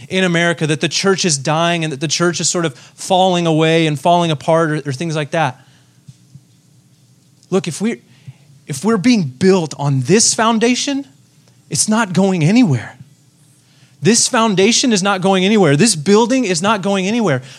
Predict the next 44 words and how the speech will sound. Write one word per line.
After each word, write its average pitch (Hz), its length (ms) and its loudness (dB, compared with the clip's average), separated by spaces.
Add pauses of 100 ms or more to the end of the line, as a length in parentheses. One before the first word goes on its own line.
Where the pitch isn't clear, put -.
But 202 160 2
when 208 180 2
we 226 160 4
begin 220 380 0
to 202 80 -2
think 240 380 -4
that 208 140 -2
the 190 80 -2
church - 380 -2
is 208 160 -4
characterized 220 720 0
more 226 420 4
so 185 480 2 (280)
by 190 340 2 (260)
sort 208 220 2
of 180 80 2
the, 185 80 2
the, 170 460 -2
the 170 160 -2
gathering 202 560 0
space 185 400 -2
that 190 100 -4
it 175 100 -6
meets 180 320 -4
in 180 200 -4
or 185 260 2 (180)
by 196 160 0
the 175 120 -2
people 240 400 0
that 185 160 0
attend 233 400 0
it 185 120 -2
rather 208 560 2
than 190 280 0 (260)
the, 165 180 2
the 165 360 -2
person 247 640 0
who 196 200 0
has 170 140 0
established 202 840 -4
it 170 160 -6
by 175 160 0
his 135 160 -2
blood 131 720 -4